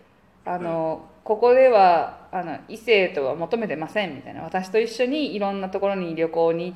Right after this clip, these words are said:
Speaker 1: あの、観光したり、あの、楽しい時間を過ごしませんか？」
Speaker 2: うん。
Speaker 1: みたいな、丁寧なしっかりとした英語の、で、私は英語を勉強しないといけないので、
Speaker 2: うん。
Speaker 1: そういう、まあ、なんか、「一緒に英語のレベルアップしてくれる友達探してます」みたいな見た時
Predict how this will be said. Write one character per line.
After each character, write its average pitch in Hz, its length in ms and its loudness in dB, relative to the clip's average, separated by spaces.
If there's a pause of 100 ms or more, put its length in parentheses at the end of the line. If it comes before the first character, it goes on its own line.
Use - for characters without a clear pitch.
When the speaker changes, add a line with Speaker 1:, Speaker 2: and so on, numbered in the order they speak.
(160)
Speaker 1:
あ 170 100 -8
の、 160 160 -4 (300)
観 180 200 -2
光 180 220 4
し 180 80 -10
た 160 140 -4
り、 190 460 -6
あ 175 100 -8
の、 165 100 -8
楽 180 220 0
し - 80 -4
い 202 60 -2
時 165 100 -6
間 160 240 -4
を 160 60 -4
過 175 120 -10
ご 170 100 -4
し 202 100 -10
ま 208 80 -2
せ 247 160 0
ん 233 80 -4
か？」 254 180 8
Speaker 2:
う - 20 0
ん。 - 20 0
Speaker 1:
み 220 100 -2
た 180 100 4
い 165 80 0
な、 160 140 -2
丁 294 180 6
寧 233 200 4
な 170 120 0
し - 140 -14
っ - 20 -20
か 262 120 4
り 202 80 6
と 175 80 2
し 175 80 -12
た 156 320 2
英 175 160 0
語 170 80 2
の、 165 220 -4
で、 185 120 0
私 190 240 0
は 208 60 6
英 202 160 4
語 196 180 4
を 185 80 2
勉 190 180 0
強 185 140 0
し 190 120 -4
な 208 60 -2
い 185 60 -4
と 165 80 -8
い 165 40 -12
け 190 100 -2
な 196 100 -2
い 175 40 -4
の 170 100 -6
で、 233 340 -2 (640)
Speaker 2:
う - 40 -18
ん。 202 140 -20
Speaker 1:
そ 214 200 0
う 196 40 4
い 190 100 4
う、 180 60 -6 (420)
ま 180 120 -8
あ、 - 20 -10
な 165 80 -8
ん 165 40 -14
か、 - 340 -4 (100)
「一 214 80 -8
緒 190 220 -2
に 180 260 -6 (480)
英 185 160 -4
語 170 80 2
の 175 80 2
レ 180 100 6
ベ 185 100 4
ル 190 60 6
ア 190 40 4
ッ 185 40 -4
プ 180 60 -4
し 170 60 -10
て 185 100 -4
く 180 100 -4
れ 170 60 2
る 170 100 -2
友 175 160 -4
達 175 140 -4
探 185 180 -2
し - 80 -10
て 202 60 -2
ま 196 160 0
す」 202 140 -12
み 156 80 -14
た 156 140 -14
い 147 60 -12
な 147 60 -16
見 165 140 -12
た 160 100 -8
時 - 340 -20